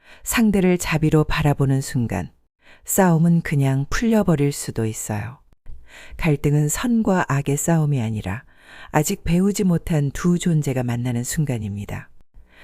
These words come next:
그때 필요한 것은 판단이 아니라 이해이고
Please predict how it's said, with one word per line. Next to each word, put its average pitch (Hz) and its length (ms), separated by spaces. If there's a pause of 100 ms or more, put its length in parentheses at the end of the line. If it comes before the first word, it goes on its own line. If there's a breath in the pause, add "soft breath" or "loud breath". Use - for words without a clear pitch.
(200 loud breath)
그때 180 240
필요한 160 460
것은 135 340 (300 loud breath)
판단이 214 500
아니라 113 360
이해이고 147 840